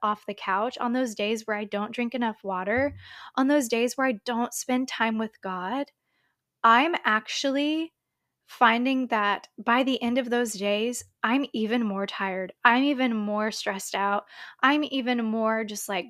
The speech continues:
groggy or don't feel well. It takes a, it takes a toll on me physically, mentally, spiritually, because I did nothing,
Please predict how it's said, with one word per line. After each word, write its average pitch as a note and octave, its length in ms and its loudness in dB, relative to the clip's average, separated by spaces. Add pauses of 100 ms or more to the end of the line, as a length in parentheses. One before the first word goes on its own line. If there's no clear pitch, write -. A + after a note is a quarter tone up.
(140)
groggy G#3 960 2
or A3+ 100 -4
don't A3 340 -8
feel A3 760 0
well. F#3+ 280 0
It A3+ 140 0
takes C#4 240 2
a, F4 200 4
it D4 140 0
takes D#4+ 260 0
a C4 40 -10
toll C#4 220 4
on C4+ 140 4
me B3+ 240 0
physically, A#3 560 0 (300)
mentally, A3 560 -2 (240)
spiritually, G3 800 -4 (460)
because C#4 720 4 (140)
I C4+ 240 4
did B3+ 420 0 (320)
nothing, B3 1040 0